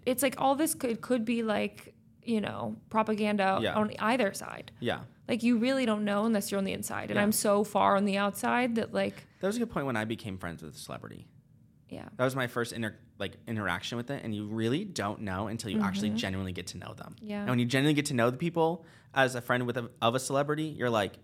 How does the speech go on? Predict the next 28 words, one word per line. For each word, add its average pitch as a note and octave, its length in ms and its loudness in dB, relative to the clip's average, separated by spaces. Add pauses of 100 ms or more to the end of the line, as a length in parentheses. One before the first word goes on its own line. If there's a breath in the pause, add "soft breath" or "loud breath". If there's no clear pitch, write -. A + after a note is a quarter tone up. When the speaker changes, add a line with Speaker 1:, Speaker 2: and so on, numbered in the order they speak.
(1700)
Speaker 2:
different A#2 300 0
perspective D2 460 -10
of D2 160 -12
you. C#2 160 -10 (100)
Speaker 1:
It's A#3 120 -8
like, A3 140 -6 (220)
or C#4+ 220 6
you, B3 300 2
you A3+ 260 4
meet G#3 180 0
someone G#3+ 280 -2
who's, G3+ 240 -2
like, G3+ 400 -12 (100)
seems A3 560 2
super A#3 280 2
bubbly A3+ 800 2
and, G#3+ 220 -2
like, G#3 360 -6
fun, A#3+ 480 4
and G#3 120 2
then G3+ 240 2
you G#3 120 2
meet G#3 180 0
them G#3+ 120 2
and - 80 0
it's - 180 -4
like, G#3 240 -2
Speaker 2:
Yeah. - 220 -2